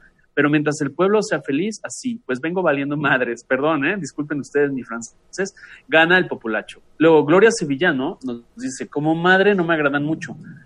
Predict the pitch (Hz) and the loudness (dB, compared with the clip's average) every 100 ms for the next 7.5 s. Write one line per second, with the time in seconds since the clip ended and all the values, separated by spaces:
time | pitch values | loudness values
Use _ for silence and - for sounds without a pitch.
0 | _ 147 160 151 170 175 196 175 170 139 | _ -2 0 0 -2 0 0 0 0 0
1 | 131 131 135 127 135 143 143 - 139 _ | -2 -2 -6 -6 -6 -4 -6 -10 -18 _
2 | _ 160 151 165 180 143 131 139 135 117 | _ 2 4 4 4 0 0 0 0 0
3 | 104 - - 147 139 139 170 175 220 285 | -4 -8 -6 -4 -2 -2 0 0 0 -2
4 | - _ 139 131 131 - 175 185 180 - | -12 _ -4 -2 -4 -2 -2 0 -2 -4
5 | 202 208 - 135 139 123 117 - 131 120 | -4 -4 -8 -6 -4 -4 -6 -8 -10 -12
6 | _ _ _ _ _ 156 160 156 160 156 | _ _ _ _ _ 4 6 6 4 4
7 | 226 185 165 233 | 4 4 4 2